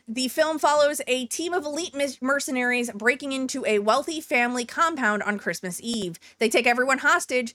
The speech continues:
but the team isn't prepared for a surprise combatant. Santa Claus on the ground,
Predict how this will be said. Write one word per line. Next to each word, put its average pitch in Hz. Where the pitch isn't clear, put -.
but 233
the 226
team 294
isn't 285
prepared 277
for 220
a 220
surprise 170
combatant. 185
Santa 330
Claus 196
on 180
the 175
ground, 175